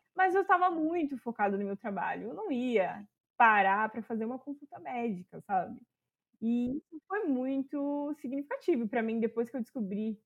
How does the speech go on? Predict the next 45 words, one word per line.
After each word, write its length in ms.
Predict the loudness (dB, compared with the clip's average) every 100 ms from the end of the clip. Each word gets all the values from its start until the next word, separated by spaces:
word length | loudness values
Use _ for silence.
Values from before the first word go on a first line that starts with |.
| _
o 180 | -4 -2
diagnóstico. 800 | 2 2 2 2 0 -2 -10 -20 _ _ _ _ _ _
E 140 | 4 6
aí, 200 | 6 4
quando 540 | 6 6 6 8 8
eu 160 | 8 2
fui 200 | -4 4
dar 240 | 6 6
atenção, 840 | 2 -2 -6 -6 -2 2 4 2 -4 _
foi 160 | 0 0
porque 300 | 0 -4 -4
saiu 260 | -2 -2
um 80 | 0
nódulo 460 | 2 2 0 -2 -4
no 100 | -2
meu 160 | -4
pescoço, 720 | -4 -8 -8 -8 -8 -10 -12 -10
que 80 | -8
aí 220 | -6 -4 -4
eu 100 | -6
falei, 180 | -8 -8
"Opa, 300 | -8 -6 -8 -10 _ _ _ _ -6
realmente 440 | -4 -4 -8 -8
tem 140 | -6
algo 240 | -2 0 0
muito 220 | -2 -2
errado 320 | 0 0 0
aqui." 300 | 0 -2 -8 -8 -14 _ _ _ _ _ _ 2
E 80 |
aí 180 | 4 6
eu, 180 | 4 2 -4 _ _ _ 0
né, 200 | 2 2
pedi 280 | 0 2 2
um 100 | 2
dia 200 | 0 -2
no 60 |
trabalho, 720 | 0 2 4 4 6 6 6
me 100 | 2
senti 280 | 0 -4 -2
muito 260 | -4 -4 -4
mal 200 | -2 -2
por 120 | -4
ter 100 | -6
pedido 380 | -4 -8 -6
o 40 | -4